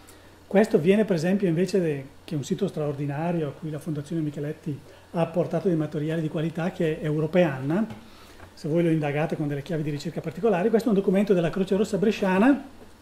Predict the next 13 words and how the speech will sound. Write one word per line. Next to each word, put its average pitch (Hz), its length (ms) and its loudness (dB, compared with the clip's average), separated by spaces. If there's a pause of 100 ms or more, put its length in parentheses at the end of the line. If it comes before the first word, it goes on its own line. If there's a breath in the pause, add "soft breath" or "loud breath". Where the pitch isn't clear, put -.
(680 loud breath)
in 196 140 6
cui 254 220 6
la 214 80 8
responsabile 214 680 6
delle 185 200 4
Croce 190 260 2
Rossine 220 340 2
Bresciane 180 480 0
che 170 60 -6
stanno 175 240 -2
seguendo 175 380 0
un 160 100 2
corso, 202 800 4